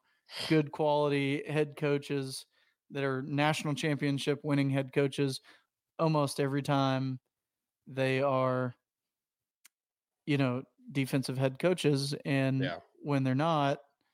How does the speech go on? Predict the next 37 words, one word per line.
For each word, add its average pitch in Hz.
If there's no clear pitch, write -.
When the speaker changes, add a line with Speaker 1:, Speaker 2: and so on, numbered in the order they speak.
Speaker 1:
they're 214
Jimbo 135
Fisher, 117
<laughs> -
you 165
know? 175
Um, 156
Speaker 2:
Yeah. 113
Speaker 1:
so, 175
so 185
then 190
right 180
after 190
that, 165
they, 165
like, 156
right 170
after 175
we 160
got 156
done 151
filming 156
or, 160
or, 147
you 156
know, 135
recording, 147
uh, 139
it 151
was, 139
I 156
guess, 147
the 147
next 139
day 143
that 143
they, 143